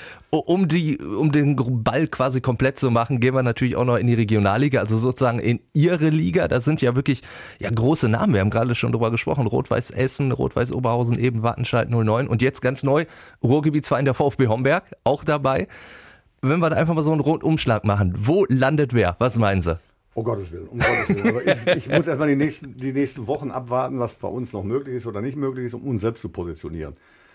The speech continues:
Speaker 2: Was der Trainer Farhad Toko mit der Mannschaft gemacht hat,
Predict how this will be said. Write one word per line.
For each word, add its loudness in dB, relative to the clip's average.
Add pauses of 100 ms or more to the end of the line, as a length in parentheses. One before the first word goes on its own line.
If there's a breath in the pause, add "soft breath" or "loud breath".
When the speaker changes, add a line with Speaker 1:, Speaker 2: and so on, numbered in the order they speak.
(140 soft breath)
Speaker 2:
Was -6
der -8
Trainer -4
Farhad -8 (280)
Toko -8
mit -8
der -8
Mannschaft -10
gemacht -10
hat, -10